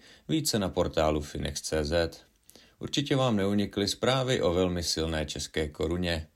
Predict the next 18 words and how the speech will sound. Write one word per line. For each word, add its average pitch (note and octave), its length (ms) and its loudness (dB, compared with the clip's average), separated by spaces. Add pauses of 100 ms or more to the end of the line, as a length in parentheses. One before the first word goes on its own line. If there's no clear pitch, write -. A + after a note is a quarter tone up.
(420)
Jaký C3+ 280 2
vliv G#2+ 240 4
to G2 120 0
má F#2 200 2
na F2+ 120 2
vývozce D#2+ 520 0
a D#2 80 0
dovozce G#2+ 540 0
nebo F2+ 220 -2
ceny D#2+ 260 -2
dovolené? G2+ 640 -2 (300)
Situaci C#3 520 0
vám E2+ 200 4
ozřejmí F#2 540 0
článek D#2 500 -2
na D#2 80 -6
našem D#2 380 -6
webu. E2 440 0